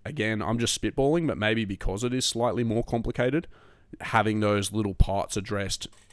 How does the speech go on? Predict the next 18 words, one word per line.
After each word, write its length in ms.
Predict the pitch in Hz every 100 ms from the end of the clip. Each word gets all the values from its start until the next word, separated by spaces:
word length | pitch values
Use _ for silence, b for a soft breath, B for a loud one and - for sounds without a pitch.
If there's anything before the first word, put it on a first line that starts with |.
| b b - -
can 380 | - 104 104
be 80 | 101
useful 480 | 98 98 110 - 170
so 160 | - 110
long 240 | 104 110
as 100 | 101
you 120 | 101
have 360 | 95 101 98 95
the 60 | 95
bulk 320 | 101 101 -
of 100 | 98
your 100 | 98
work 340 | 98 98 -
being, 340 | - 95 95 95 - b b b
like, 360 | - 92 - -
proper 240 | - 95 90
bench 280 | 104 120
press. 360 | - 90 110 -